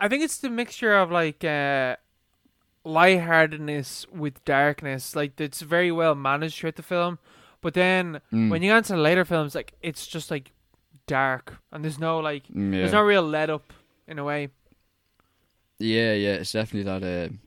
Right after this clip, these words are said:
Speaker 2: that kind of meeting point between the early series and the later parts. But, like, it has, like, the perfect balance of both.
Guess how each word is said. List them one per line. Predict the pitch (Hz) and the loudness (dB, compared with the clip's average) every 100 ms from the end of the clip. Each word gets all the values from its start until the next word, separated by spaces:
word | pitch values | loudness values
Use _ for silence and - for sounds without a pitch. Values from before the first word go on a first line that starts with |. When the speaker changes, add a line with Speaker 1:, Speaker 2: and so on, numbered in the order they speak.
| _ _ _ _ - | _ _ _ _ -18
Speaker 2:
that | - | -8
kind | 104 95 | -4 -2
of | |
meeting | 95 101 98 | -2 -2 -4
point | 95 95 92 - _ _ _ _ _ | -4 -4 -6 -8 _ _ _ _ _
between | 117 - 120 | -8 -2 0
the | 107 | 0
early | 107 110 | 0 -2
series | - 101 98 101 | -2 -2 -2 -4
and | 95 | -4
the | |
later | 95 98 | -2 -4
parts. | 95 92 92 - _ - _ _ | -4 -6 -8 -14 _ -20 _ _
But, | 90 | -8
like, | 90 | -6
it | 104 | -6
has, | 98 | -6
like, | 98 - | -8 -8
the | |
perfect | - 113 101 98 | -6 -4 -2 -4
balance | 90 92 92 85 | -2 -2 -2 -6
of | |
both. | - 85 95 | -4 -4 -4